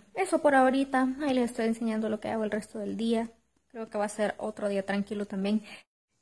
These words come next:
Quería enseñarles cómo había quedado el rack de los esmaltes de uñas que les había enseñado vacío.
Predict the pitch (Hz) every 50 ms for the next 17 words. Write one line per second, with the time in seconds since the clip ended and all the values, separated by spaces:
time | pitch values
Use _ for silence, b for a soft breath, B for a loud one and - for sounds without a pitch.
0 | _ - 240 226 233 240 247 254 254 254 262 247 233 240 240 240 233 240 233 226
1 | 226 220 - - - 208 214 208 208 202 202 196 202 - - 214 190 185 185 185
2 | 196 202 - - 208 196 185 185 185 185 185 185 190 190 - - 190 185 - 185
3 | 180 175 175 175 180 180 170 - 160 165 170 - 180 175 175 180 180 180 190 202
4 | 196 185 190 190 - - - 185 180 170 175 175 180 185 185 196 - - 165 156
5 | 151 143 131 - - - 277 277 285 277 277